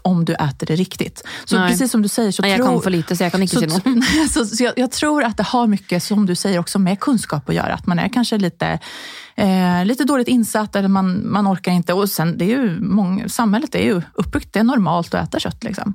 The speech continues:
Speaker 2: Ja.
Speaker 1: Eh, men det är där jag ställer ett stort spörsmålstecken, att jag vill inte vara en del av,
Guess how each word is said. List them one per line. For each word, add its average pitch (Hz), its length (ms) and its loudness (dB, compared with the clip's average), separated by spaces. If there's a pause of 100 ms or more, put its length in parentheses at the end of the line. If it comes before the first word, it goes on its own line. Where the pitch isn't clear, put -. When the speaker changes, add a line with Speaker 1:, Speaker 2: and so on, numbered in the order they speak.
(120)
Speaker 2:
Ja. 185 120 0 (360)
Speaker 1:
Eh, 175 400 0
men 226 140 2
det 226 60 2
är - 20 0
där 214 180 0
jag 190 140 0
ställer - 220 -4
ett - 100 -4
stort - 520 -4
spörsmålstecken, - 840 -2
att 175 160 -2
jag 196 260 0
vill 180 120 -4
inte 170 260 0
vara 165 240 0
en 165 100 2
del - 320 -4
av, 80 300 -2